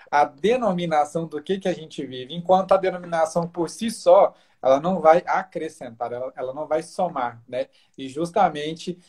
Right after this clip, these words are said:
expiação e prova tem como intuito fazer com que a gente se modifique, né? In-, in-, indiferentemente se aquilo refere-se a um fato histórico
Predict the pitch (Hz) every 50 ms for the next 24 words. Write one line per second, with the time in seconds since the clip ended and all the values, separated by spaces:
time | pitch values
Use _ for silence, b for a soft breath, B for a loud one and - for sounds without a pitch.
0 | b _ 131 117 - - 147 139 135 - 151 147 147 - 147 143 151 165 170 170
1 | 175 175 - _ _ - 175 170 175 190 208 220 196 - - 185 185 180 175 170
2 | 165 - - 151 156 170 170 170 180 175 - 170 156 147 160 160 147 - 170 160
3 | - 156 143 143 151 165 165 - - - 180 170 175 156 156 175 190 202 190 -
4 | 165 165 165 - - 131 113 - _ - 127 139 156 165 b b b b b b
5 | b - 139 139 139 131 - 165 151 156 - _ _ _ _ - 143 147 143 160
6 | 160 - 180 170 165 165 - - 147 151 170 185 180 - 185 175 175 - - 170
7 | 170 151 156 156 - - 151 147 147 147 - 151 143 143 143 - - 175 160 135
8 | 131 - - 139 131 - _ 143 131 131 131 - - - 135